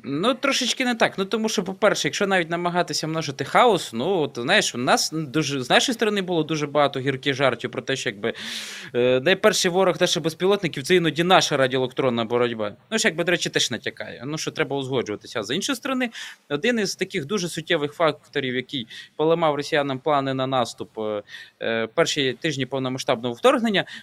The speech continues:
ну, знаєш, зібрати угрупування військ для наступу вони змогли, а домовитись про взаємодію — ні.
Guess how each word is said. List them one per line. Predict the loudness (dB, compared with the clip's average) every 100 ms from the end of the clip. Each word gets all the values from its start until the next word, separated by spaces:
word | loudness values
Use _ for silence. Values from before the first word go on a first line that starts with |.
| -4
ну, |
знаєш, | 0 2
зібрати | 2 4 4 4 2
угрупування | 0 0 -2 -2 -2 -2
військ | -2 -4 -4
для | -2 0
наступу | 0 -2 -6
вони | -4 -4
змогли, | -2 0 4 4
а | 4
домовитись | 2 2 0 -2 -4
про | -6 -2
взаємодію — | 0 0 0 -2 0 0 0
ні. | -2 -2